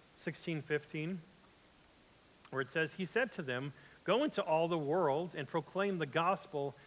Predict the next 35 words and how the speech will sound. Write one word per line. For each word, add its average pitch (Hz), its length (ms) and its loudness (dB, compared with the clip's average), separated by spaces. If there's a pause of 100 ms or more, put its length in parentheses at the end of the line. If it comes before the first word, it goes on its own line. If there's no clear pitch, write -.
(120)
to 170 120 -4
the 156 100 0
whole 151 380 0
creation.'" 151 840 -4 (920)
Well, 151 120 -2
how 180 160 8
do 180 60 4
we 185 160 0
do 214 240 -2
that? 127 240 4
What 160 80 4
does 170 100 -2
that 185 180 0
sound 220 400 -2
like? 107 280 -2 (500)
Well, 175 140 4
it 175 80 0
sounds 208 280 2
like 185 160 0
John 185 280 2
the 180 80 2
Baptist 175 600 2
in 151 80 -4
Matthew 160 520 -2
three 180 280 -4
two. 208 380 -6 (460)
"Repent, 226 580 6 (560)
for 175 100 0
the 185 120 2
kingdom 208 400 2
of 175 100 0
heaven 196 400 0
is 147 180 -6
at 156 140 0 (140)
hand." 131 420 -4